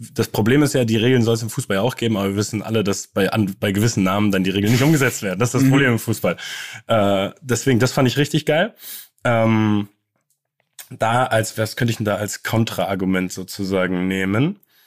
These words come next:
Speaker 1: Okay, dafür hab ich, da hab ich jetzt nichts, was das so richtig abdeckt, muss ich sagen, als Kontraargument.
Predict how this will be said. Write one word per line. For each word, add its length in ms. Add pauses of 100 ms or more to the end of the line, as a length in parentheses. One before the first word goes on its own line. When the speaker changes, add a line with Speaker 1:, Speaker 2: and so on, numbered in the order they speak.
(520)
Speaker 1:
Okay, 180
dafür 400
hab 100
ich, 300
da 80
hab 100
ich 80
jetzt 200
nichts, 240
was 140
das 160
so 100
richtig 360
abdeckt, 360
muss 140
ich 100
sagen, 220
als 160
Kontraargument. 760